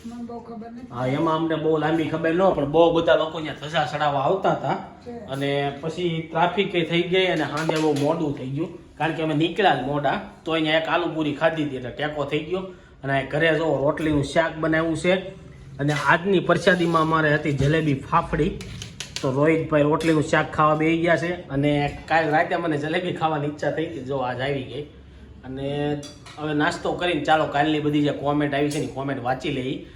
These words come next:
Speaker 2: અને મેં કીધું તું જાતી વખતે, મેં કીધું કાલ સવારે આપણે દાઢનું ઓપરેશન કરાવવું જોઈએ. જ્યારે દવાખાને જવાનું નામ લો ને ત્યાં દાઢ દુખતી બંધ થઈ જાય છે, એવું થાય છે મમ્મી.
Speaker 1: એ એમને પૂછી જોવાય કે દુખે તઈ જાવ કે ન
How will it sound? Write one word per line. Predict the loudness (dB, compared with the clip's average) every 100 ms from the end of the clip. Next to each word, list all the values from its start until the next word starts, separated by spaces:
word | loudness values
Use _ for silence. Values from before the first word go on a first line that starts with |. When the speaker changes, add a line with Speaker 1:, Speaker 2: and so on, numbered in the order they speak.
| -8
Speaker 2:
અને | -2 0 2
મેં | 0 -2
કીધું | -2 0
તું | 0 2
જાતી | 2 2 0
વખતે, | -2 -2 -2 -2 -8 -16 -20 -20 -20 -20 -20 -20 -20 -6
મેં | -4 -2
કીધું | -2 2
કાલ | 2 4
સવારે | 2 2 2
આપણે | 2 0
દાઢનું | 2 2 2 -2 -2
ઓપરેશન | -2 -4 -4
કરાવવું | -2 2 2 2
જોઈએ. | -2 0
જ્યારે | 2 2
દવાખાને | 2 4 4 4 -2
જવાનું | 2 2 4 2
નામ | 4 4 4
લો | 2 0
ને |
ત્યાં | 0 0
દાઢ | 2 2 -2
દુખતી | -8 -4 -2 -2 -6 -14 -20 4
બંધ | 4 4 0
થઈ | 2
જાય | 2 2
છે, | 4
એવું | 6 6 6
થાય | 2
છે | 0
મમ્મી. | 0 2 2
Speaker 1:
એ | 0
એમને | -2 -6
પૂછી | -8 -10 -10
જોવાય | -10 -6 -4 -4 -6
કે | -8 -10 -8
દુખે | -8 -4 -2
તઈ | -2 -4
જાવ | -2 -2 -2
કે | -4
ન | -6